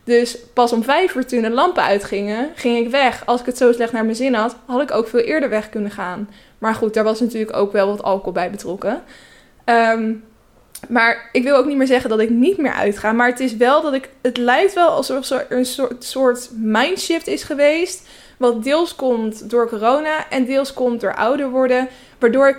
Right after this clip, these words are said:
wel op een andere manier tegen uitgaan aankijk. En waardoor ik denk ik nu ook wel vaker wat, ehm, een, een betere afweging ga maken van of ik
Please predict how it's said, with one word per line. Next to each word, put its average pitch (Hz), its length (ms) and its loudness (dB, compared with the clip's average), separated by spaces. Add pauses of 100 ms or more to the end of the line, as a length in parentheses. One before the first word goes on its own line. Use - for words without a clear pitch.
wel 254 220 2
op 262 200 -4
een 220 160 -4
andere 311 340 0
manier 262 360 2
tegen 233 280 0
uitgaan 226 440 -4
aankijk. 269 560 0
En 254 180 -4
waardoor 247 300 2
ik 240 200 -4
denk 262 260 2
ik 285 120 -2
nu 262 200 2
ook 233 160 0
wel 240 160 2
vaker 254 720 0 (320)
wat, 233 500 0 (140)
ehm, 208 640 0 (1000)
een, 202 240 -2 (140)
een 247 200 4
betere 277 440 2
afweging 247 680 0
ga 214 140 -2
maken 202 320 0
van 208 200 -6
of 247 200 0
ik 240 220 -6